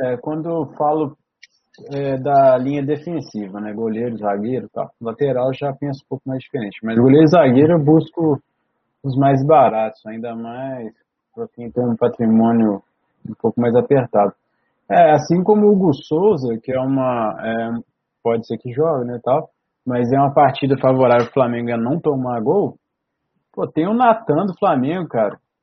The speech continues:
Tá custando um. Então, se você quiser colocar alguém da zaga do Flamengo também, custando um, eu acho uma, uma ótima, sabe?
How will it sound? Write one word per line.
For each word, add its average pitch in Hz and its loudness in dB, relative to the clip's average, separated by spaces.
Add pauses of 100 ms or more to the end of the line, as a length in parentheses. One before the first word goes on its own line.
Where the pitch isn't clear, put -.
(100)
Tá 180 0
custando 170 -6
um. 170 -2 (680)
Então, 165 -2
se 135 -16
você 170 -6
quiser 143 -2
colocar 143 0
alguém 135 -2
da 131 2
zaga 117 -2
do 120 -4
Flamengo 127 0
também, 127 -4
custando 135 -6
um, 139 -2
eu 170 0
acho 175 -2
uma, 220 0
uma 120 -2
ótima, 131 0
sabe? 107 -4